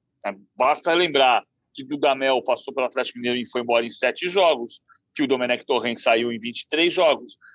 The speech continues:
que o Sapinto saiu em quinze jogos, que o Ramon Dias nem sequer estreou e a comissão técnica dele foi embora em três jogos, que o, o Augusto Inácio, português, campeão português pelo, pelo Sport em dois mil e dois, ah, foi, em dois mil, aliás,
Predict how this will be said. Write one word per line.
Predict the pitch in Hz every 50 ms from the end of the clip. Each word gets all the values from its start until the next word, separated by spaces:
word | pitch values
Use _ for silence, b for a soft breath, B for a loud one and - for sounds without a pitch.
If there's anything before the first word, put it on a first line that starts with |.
| _ -
que | 127
o | -
Sapinto | - 151 135 - - 147 143 131 117 - 123
saiu | - - 127 120 120 120
em | 123 120
quinze | - 127 127 120 123 156
jogos, | 143 151 170 165 147 127 127 127 - - b b b _ -
que | 151
o | 139
Ramon | 143 139 143 143 143 139
Dias | 127 131 147 143 135
nem | 139 143 139
sequer | - 139 131 - 147 139 139
estreou | 135 123 - - 143 139 143 139 135
e |
a | 135 135
comissão | 135 131 - - 139 131
técnica | 117 135 131 131 - - 127 117
dele | 123 135 127 123 -
foi | - 139
embora | 135 127 127 127 131 123 117 - _ _ _ _ _
em | - 139
três | 127 - 151 143 147 165 180
jogos, | - 208 185 170 151 123 117 113 - - _ _ _ _ _ _ _
que | - - 190
o, | 180 175 160 151 135 - - _ _ _ _ _ _ _ _
o | - 147 151
Augusto | 147 143 131 156 151 - - 165
Inácio, | 143 147 147 147 135 - -
português, | - - 139 123 139 139 147 139 -
campeão | - 135 123 - 143 139
português | 143 143 139 131 131 135 131
pelo, | - 143 139 131 131 _ _
pelo | - 147 139
Sport | 127 - - - 143 135 - 139
em | 131
dois | 123 131 127 123
mil | 143 139
e | 123
dois, | 131 139 147 139 127 110 - - _ _ _ _ _ _ _ _ _ -
ah, | 113 110 110 110 - - - -
foi, | - 147 147 147 139 131 123 113 101 - _ -
em | 117
dois | 123 139 131 117
mil, | 131 151 160 135
aliás, | 117 107 113 117 113 113 - -